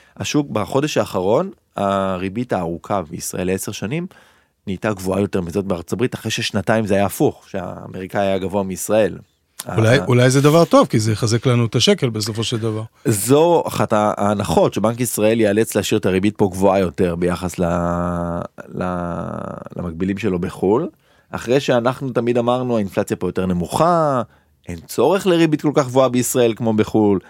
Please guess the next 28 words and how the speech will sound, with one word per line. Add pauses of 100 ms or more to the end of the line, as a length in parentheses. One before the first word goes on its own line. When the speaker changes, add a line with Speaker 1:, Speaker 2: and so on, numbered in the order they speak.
(220)
Speaker 1:
תזכור
גם
שהתמסורת
בין
הריבית
לבין
הכלכלה
בישראל
כנראה
גבוה
יותר
בגלל
כל
המשכנתאות
שהציבור
פה
לקח
בריבית
משתנה, (440)
שזה
לא
קיים
כל
כך
בחו"ל,
Speaker 2:
מהמם.
Speaker 1:
ההיקפים
האלה.